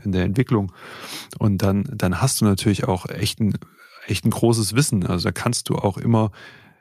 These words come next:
immer raus, rausschießen, wie du willst, sag ich mal, ja. Und das ist mir aufgefallen bei dem Podcast, dass, dass du so viele Informationen hast, die, die den, die den Teams in den unterschiedlichen, ähm,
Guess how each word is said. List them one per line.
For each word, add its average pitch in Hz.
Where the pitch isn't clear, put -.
immer 113
raus, 104
rausschießen, 120
wie 107
du 98
willst, 156
sag 92
ich 90
mal, 87
ja. 98
Und 123
das 101
ist 117
mir 113
aufgefallen 123
bei 110
dem 95
Podcast, 117
dass, 104
dass -
du 113
so 110
viele 147
Informationen 120
hast, -
die, 98
die 98
den, 98
die 98
den 92
Teams 185
in 113
den 107
unterschiedlichen, 127
ähm, 98